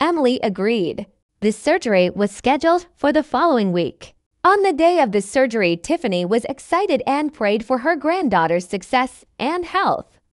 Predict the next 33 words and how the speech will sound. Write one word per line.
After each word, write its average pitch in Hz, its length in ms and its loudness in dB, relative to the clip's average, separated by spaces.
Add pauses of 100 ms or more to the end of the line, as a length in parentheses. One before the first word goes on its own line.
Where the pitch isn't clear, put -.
(120)
Mark 330 320 4
performed 247 460 0
the 214 100 0
surgery 214 480 0
with 214 220 -4
brilliance, 254 500 0 (200)
and 311 200 0
it 349 160 -2
was 339 180 -2
a 359 80 -2
success. - 840 -4 (220)
When 349 320 0
Emily 320 400 0
regained 240 540 0
consciousness, 185 880 -6
she 311 240 -2
saw 381 300 -2
Mark 240 320 0
holding 339 380 0
her 339 160 -2
hand. 262 560 -6 (360)
"Everything 403 500 2
went 302 200 -2
well," 208 400 0 (120)
he 277 200 -4
said 349 360 -2
with 294 160 -6
a 349 60 -2
smile. 285 680 -6 (300)
"You're 339 200 2
going 392 400 0
to 330 140 0
walk." 277 520 0